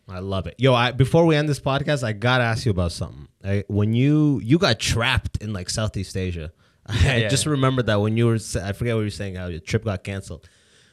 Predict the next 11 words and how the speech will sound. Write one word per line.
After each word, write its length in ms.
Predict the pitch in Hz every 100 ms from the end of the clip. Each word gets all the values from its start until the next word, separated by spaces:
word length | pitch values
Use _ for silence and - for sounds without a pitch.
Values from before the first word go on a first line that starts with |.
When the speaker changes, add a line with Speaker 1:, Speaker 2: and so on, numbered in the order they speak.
| _ _ _ _ -
Speaker 1:
You 140 | 156
got 240 | 254 233 -
trapped. 680 | - 135 196 165 - - 113
You 240 | 107 180
were, 80 | 247
like, 320 | 180 127 - _ -
abroad 800 | 131 104 120 127 170 131 92 80
when 220 | 95 110
shit 220 | - 139 123
went 180 | 110 101
down. 360 | 110 143 -